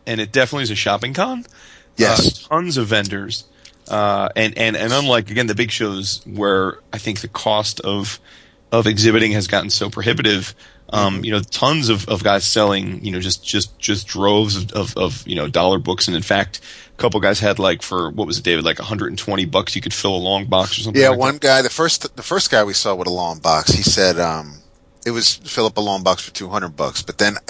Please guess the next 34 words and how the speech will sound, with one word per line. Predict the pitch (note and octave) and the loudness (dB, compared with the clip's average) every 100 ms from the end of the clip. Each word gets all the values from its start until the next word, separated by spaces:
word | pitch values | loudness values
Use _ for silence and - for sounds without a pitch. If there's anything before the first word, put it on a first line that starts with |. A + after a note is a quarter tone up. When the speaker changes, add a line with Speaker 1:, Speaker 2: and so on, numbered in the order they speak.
| - D3+ | -2 0
Speaker 2:
and | |
the | C#3 | 2
only | D3+ D#3 | 2 2
reason | C#3+ B2+ | 2 0
we | A#2+ B2+ | -4 -4
were, | B2 - | -4 -8
we | A#2+ | -10
noticed | A2+ A2 A2+ G#2+ - | -4 -2 0 -2 2
that | G2 E2+ - - - - - - | 6 4 2 -12 -14 -14 -16 0
is | F#2+ F#2 F2+ - - - G2+ | 4 4 4 2 2 -6 -12
because | G2 G2+ | -8 -6
of | F#2+ | -2
the | F#2 | -2
adventure | F2 F#2+ - F2+ | -2 -2 0 4
I | F2+ | 4
was | F2+ E2+ | 2 -2
on | E2+ D#2+ D2+ - - | 0 -2 -4 -12 -4
Sunday | - E2+ E2 | 0 2 0
morning, | E2 E2 D#2+ | -4 -6 -6
which | D2+ - | -6 -8
we'll | E2+ | -6
get | D2+ C#2+ | -6 -4
to. | E2+ | -6
But | D#2 E2 D2+ | 0 2 2
yeah, | A2 G2 | 4 4
what | F2 F#2+ F#2+ - | 4 0 -2 0
the | G2+ | 4
last | F#2 G#2 G2+ - | 8 6 6 4
guy | F#2 F2 | 4 2
we | E2 | 0
saw | E2 - E2 D2 - | -2 -2 -2 -6 -4
that, | E2+ D2 | -2 2
that | D2+ C#2+ | 0 0
was | D#2+ D2 - - - | -4 -2 -4 -4 -12